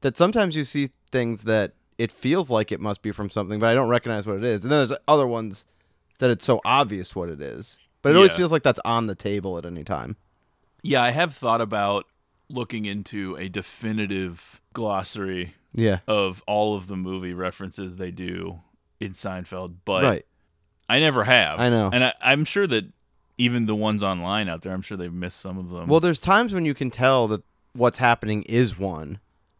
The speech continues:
Speaker 1: but I don't recognize what it's from.
Speaker 2: Yeah, and it's not just full-blown parody. Sometimes it's just a line or
Speaker 1: Yeah,
Speaker 2: two.
Speaker 1: yeah, right.
Speaker 2: For example, when Kramer ends up lost
Speaker 1: Yeah,
Speaker 2: at
Speaker 1: and
Speaker 2: the Nexus of the Universe.
Speaker 1: Yeah.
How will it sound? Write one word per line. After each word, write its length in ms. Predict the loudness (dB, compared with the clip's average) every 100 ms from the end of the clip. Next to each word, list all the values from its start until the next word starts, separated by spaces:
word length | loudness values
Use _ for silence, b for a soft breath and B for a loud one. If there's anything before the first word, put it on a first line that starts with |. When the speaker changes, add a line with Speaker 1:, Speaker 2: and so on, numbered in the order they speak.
| _
Speaker 1:
but 80 | 2
I 120 | 2
don't 240 | 2 -2 -4
recognize 420 | -6 -4 -8 -6
what 140 | -8
it's 120 | -10
from. 360 | -12 -12 -12 -18 _ _ _ _ _ _
Speaker 2:
Yeah, 180 | 6 8
and 80 | 6
it's 120 | 4
not 200 | 4 4
just 300 | 4 0 0
full-blown 560 | -4 -4 0 2 0 2
parody. 400 | 2 4 4 0
Sometimes 360 | -2 0 0
it's 120 | 0 -6
just 160 | -6
a 80 | -8
line 420 | -6 -4 0 0
or 60 | 4
Speaker 1:
Yeah, 160 | 8
Speaker 2:
two. 60 | 8
Speaker 1:
yeah, 200 | 6 0 -6
right. 260 | -8 -6 -8 _ _ _ _ _
Speaker 2:
For 160 | 0 2
example, 840 | 2 0 0 0 -2 -2 -4 -8 _ _ _ _
when 640 | -6 -2 0 0 0 -4 -8 _ _ _ _
Kramer 500 | -6 -2 0 0 0
ends 300 | 0 -2 -2
up 240 | 0 -2 -4 -20 -20 _
lost 600 | -6 0 2 0 -2 -16 -4
Speaker 1:
Yeah, 180 | 2 2
Speaker 2:
at 60 | 2
Speaker 1:
and 80 | -2
Speaker 2:
the 80 | 0
Nexus 400 | 0 -2 -8 -12
of 80 | -8
the 80 |
Universe. 520 | -8 -6 -6 -6 -8 -4
Speaker 1:
Yeah. 260 | 0 0